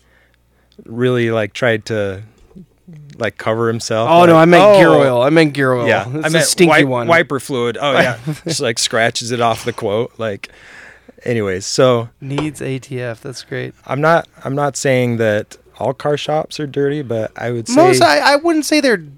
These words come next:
Speaker 2: dirty. It's like a, it's now just become this innocent, like, they're just trying to make more money kind of thing, you know?
Speaker 1: Yeah.
Speaker 2: 'Cause I go into, I go into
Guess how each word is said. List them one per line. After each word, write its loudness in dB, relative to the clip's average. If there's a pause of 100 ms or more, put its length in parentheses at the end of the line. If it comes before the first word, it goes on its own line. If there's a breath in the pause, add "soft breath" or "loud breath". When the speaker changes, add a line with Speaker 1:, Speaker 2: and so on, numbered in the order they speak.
(120)
Speaker 2:
dirty. 2
It's -2
like 4
a, -4 (360)
it's 0
now 4
just -8
become 0
this -4
innocent, -2
like, 0 (680 soft breath)
they're 6
just 2
trying 4
to 4
make -2 (300 soft breath)
more 0
money -4
kind -6
of -10
thing, -8
you -8
know? -2 (160)
Speaker 1:
Yeah. -2
Speaker 2:
'Cause 2
I 6
go 4
into, 4 (280)
I -2
go 2
into 2